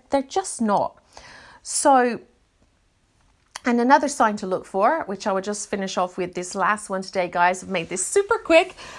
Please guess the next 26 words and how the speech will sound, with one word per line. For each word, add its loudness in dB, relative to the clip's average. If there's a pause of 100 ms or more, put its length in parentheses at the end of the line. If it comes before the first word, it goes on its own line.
(100)
I'm 2
in 6
between 0
clients 0
here, 0
so 0
I'm, -4
I'm 0
getting 2
this 0
out 2
super -4
quickly. -2 (380)
Um, 0 (600)
but 6 (180)
they 4
can -4
often 0
be 0
very 0
full 0
on 2
in -4
the 0
beginning. -4
Like, 0